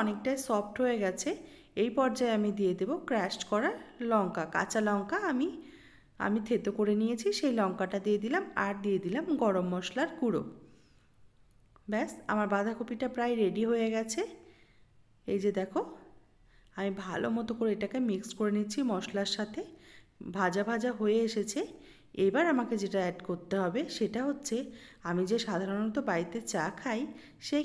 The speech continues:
কাপের এক কাপ মতো বেসন নিয়ে নিয়েছি। এবার ওই বেসনটা জলের মধ্যে গুলিয়ে নেব। গুলিয়ে নিয়ে সেই বেসনটা এবার এখানে দিয়ে দিলাম। বেসনটা দেওয়ার পর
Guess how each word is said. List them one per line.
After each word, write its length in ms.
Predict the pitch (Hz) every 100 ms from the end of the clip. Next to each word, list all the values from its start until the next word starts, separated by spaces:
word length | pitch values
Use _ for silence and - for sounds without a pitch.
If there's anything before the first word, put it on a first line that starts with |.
| 294
কাপের 280 | 208 233 269 -
এক 80 | 175 -
কাপ 140 | 185 190
মতো 220 | 185 202 180
বেসন 320 | 170 175 208 208
নিয়ে 140 | 214 214
নিয়েছি। 340 | 226 220 - 466 - - - - 175
এবার 160 | 185 196
ওই 60 | 185
বেসনটা 460 | 175 175 233 254 - 240
জলের 300 | 226 185 175 180
মধ্যে 260 | 196 196 370 262
গুলিয়ে 300 | 254 220 175
নেব। 200 | 160 160 - - - - - - -
গুলিয়ে 280 | 202 208 220
নিয়ে 180 | 240 381 -
সেই 160 | 320 269
বেসনটা 580 | 185 190 262 320 311 269 403
এবার 200 | 220 208
এখানে 300 | 196 196 233 - 302
দিয়ে 180 | 240 196
দিলাম। 300 | 170 156 156 175 - - - - - - -
বেসনটা 440 | 214 240 277 262 277
দেওয়ার 260 | 262 233
পর 120 | 240